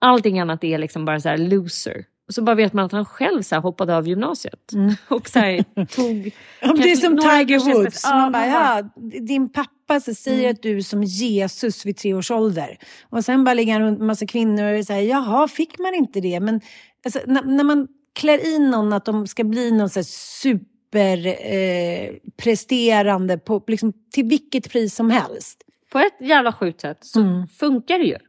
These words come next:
Speaker 2: Mm, jag vet.
Speaker 1: Det är ju det det gör. Så, så på ett sätt så kanske det är bra då, då, liksom, att våga ställa såna krav på sitt barn och forma sitt barn på det här sättet. För till syvende och sist, David Beckham verkar inte vara någon, liksom,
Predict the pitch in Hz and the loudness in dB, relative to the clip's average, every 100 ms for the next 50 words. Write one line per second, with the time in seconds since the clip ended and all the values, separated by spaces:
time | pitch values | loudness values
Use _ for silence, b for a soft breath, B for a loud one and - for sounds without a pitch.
0 | - 240 185 214 277 381 208 254 240 285 | 2 4 4 2 2 0 -2 -2 0 0
1 | 277 285 175 131 - b b b b b | 0 0 -2 -4 -12 b b b b b
2 | _ _ - - 247 240 220 240 220 254 | _ _ -12 0 2 2 0 -4 2 2
3 | 269 - 233 - 226 233 226 220 233 269 | 2 -2 -4 -6 -4 -4 -4 -2 0 0
4 | 247 165 - 165 139 143 156 90 - - | 0 -4 -2 0 0 -2 -4 -6 -8 -12
5 | - - 175 151 156 147 - - - 185 | -14 -8 -6 -4 -6 -6 -8 -8 -6 -6
6 | - 185 190 185 - 202 202 233 226 175 | -4 0 0 0 2 4 4 4 0 0
7 | - 160 147 143 160 160 139 156 147 156 | -4 -4 -4 -4 -6 -6 -4 -2 -2 -2
8 | - 190 185 220 233 - 151 151 147 143 | 0 2 2 0 -2 -2 -4 -4 -6 -6
9 | 143 - 165 190 B B B B B _ | -8 -8 -6 -6 B B B B B _
10 | _ - 262 302 262 277 269 254 - - | _ -2 2 2 4 2 2 0 0 -4
11 | - - - 190 226 226 208 233 - 208 | -20 -20 -4 2 4 4 2 0 0 2
12 | 202 196 196 185 170 175 208 - - 180 | 4 2 0 -2 -2 2 4 2 -2 -4
13 | 170 160 160 - _ _ - 185 180 170 | -2 -2 -4 -8 _ _ -8 -4 -4 -6